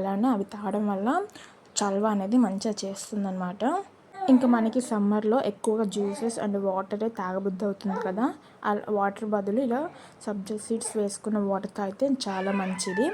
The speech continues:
సమ్మర్లో అన్నమైనా తినకుండా ఉంటాం కానీ జ్యూస్ and వాటర్ తాగకుండా అస్సలు ఉండలేము. ఇంకా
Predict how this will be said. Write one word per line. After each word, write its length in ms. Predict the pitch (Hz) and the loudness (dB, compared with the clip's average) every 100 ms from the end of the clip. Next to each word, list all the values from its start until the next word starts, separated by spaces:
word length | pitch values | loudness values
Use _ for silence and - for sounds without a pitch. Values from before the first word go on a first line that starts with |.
| - - - - - - - - | -4 -20 -20 -20 -20 -12 -10 0
సమ్మర్లో 580 | 262 233 226 233 226 226 311 - | 4 6 6 4 4 4 4 2
అన్నమైనా 400 | 214 214 214 220 226 | 4 4 4 2 2
తినకుండా 380 | 226 214 220 214 208 | 2 2 2 2 2
ఉంటాం 220 | 208 214 214 | 2 2 4
కానీ 200 | 202 233 214 | 4 4 4
జ్యూస్ 300 | 208 208 208 - 214 | 4 2 0 -2 0
and 120 | 208 196 | 0 2
వాటర్ 260 | 196 202 - | 0 -2 -2
తాగకుండా 460 | 202 196 - 220 202 | -2 0 2 2 2
అస్సలు 280 | 190 - 208 | 0 2 4
ఉండలేము. 520 | 202 202 196 185 185 285 415 - - - | 4 2 2 0 0 0 -2 -10 -8 -2
ఇంకా 140 | 240 | 0